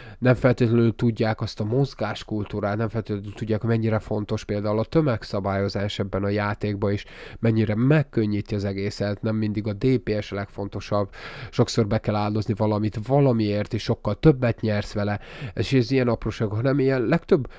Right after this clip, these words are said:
új játékos azt veszem, hogy ilyen, ö, erővel neki. Értitek? Megszerzik a modokat, megszerzik azt a jó fegyvert, megszereznek bele rivent, és akkor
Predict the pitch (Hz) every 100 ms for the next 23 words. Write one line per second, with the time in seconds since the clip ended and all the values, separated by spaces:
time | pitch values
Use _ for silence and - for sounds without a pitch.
0 | - - 127 139 117 110 110 117 - 113
1 | - 139 123 117 107 104 101 - - -
2 | - - 104 101 - - - - - -
3 | - 131 143 123 110 104 95 95 101 -
4 | - 113 110 - 101 92 - - - -
5 | 117 - - 101 156 - 139 120 - 98
6 | 127 135 120 117 110 120 - 113 107 -
7 | 98 - 104 135 - 123 110 110 - 117
8 | - 107 104 95 101 98 98 160 156 147
9 | 135 147 - - 135